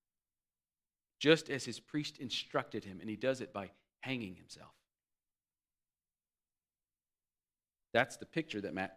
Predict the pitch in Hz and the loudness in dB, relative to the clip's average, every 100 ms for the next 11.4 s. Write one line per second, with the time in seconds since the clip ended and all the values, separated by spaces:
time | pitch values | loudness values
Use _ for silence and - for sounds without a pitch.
0 | _ - 107 117 - - 131 85 - - | _ 0 2 2 -2 -8 -8 -8 -14 -16
1 | - _ _ _ _ _ _ _ _ _ | -16 _ _ _ _ _ _ _ _ _
2 | - 127 185 - - 196 175 151 131 120 | -4 4 4 4 4 4 6 6 4 0
3 | 135 165 175 165 160 147 - 160 151 - | 4 6 6 4 4 2 2 4 4 2
4 | - 170 190 156 127 110 - 127 113 - | 6 6 6 4 4 2 0 0 0 -2
5 | - 98 - - _ _ _ _ _ 104 | -8 -6 -8 -16 _ _ _ _ _ 2
6 | 117 131 120 131 110 110 98 82 - - | 6 6 4 0 2 4 4 2 -6 -18
7 | _ _ _ _ _ _ _ _ _ _ | _ _ _ _ _ _ _ _ _ _
8 | _ _ - 135 131 170 165 - 160 160 | _ _ -2 0 10 12 12 10 8 10
9 | 156 - 180 185 185 175 170 165 165 165 | 8 4 8 8 10 10 12 12 12 12
10 | 160 160 160 - _ - 143 131 123 - | 8 6 0 -20 _ 4 8 8 6 -4
11 | _ _ 123 | _ _ -2